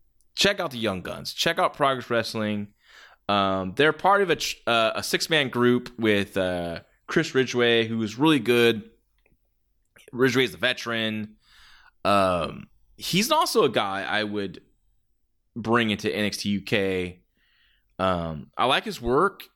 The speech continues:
just like the Young Guns. He's a physical assassin, technical guy, hard-hitting. Um, he doesn't have much of a personality.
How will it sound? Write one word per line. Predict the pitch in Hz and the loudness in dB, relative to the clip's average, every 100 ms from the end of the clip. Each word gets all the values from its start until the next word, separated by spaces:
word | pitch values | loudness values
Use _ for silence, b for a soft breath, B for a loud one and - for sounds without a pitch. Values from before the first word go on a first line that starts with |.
| _ _ _ | _ _ _
just | - 147 151 | 0 0 0
like | 143 139 143 143 - _ _ _ _ | 0 2 0 -4 -20 _ _ _ _
the | - | -2
Young | 120 117 117 | 0 2 0
Guns. | 113 123 165 151 | 2 2 0 -4
He's | 110 90 - - _ | -4 -4 -8 -12 _
a | 107 | -14
physical | - 120 123 117 113 113 117 127 - _ _ _ _ _ | -2 0 0 -2 0 2 0 -6 -14 _ _ _ _ _
assassin, | - - 127 - - 123 135 | -4 0 -2 -4 -8 -8 -10
technical | 135 - 139 117 | -10 -10 -8 -6
guy, | 113 113 117 117 113 110 _ _ | -2 0 0 -2 -4 -10 _ _
hard-hitting. | 135 143 123 120 113 117 120 _ _ _ b b b b b _ - | 2 4 2 0 0 -4 -8 _ _ _ b b b b b _ 0
Um, | 120 113 101 95 85 - _ _ _ _ _ _ _ _ _ _ _ _ - | 4 4 2 -4 -10 -18 _ _ _ _ _ _ _ _ _ _ _ _ -4
he | 135 165 | 2 4
doesn't | 190 208 | 4 0
have | 170 175 170 | 0 -2 0
much | 147 160 | -2 -2
of | 165 | 0
a | 135 | -4
personality. | - 143 139 101 104 139 180 214 233 240 | 0 -2 0 -2 0 0 0 -2 -6 -8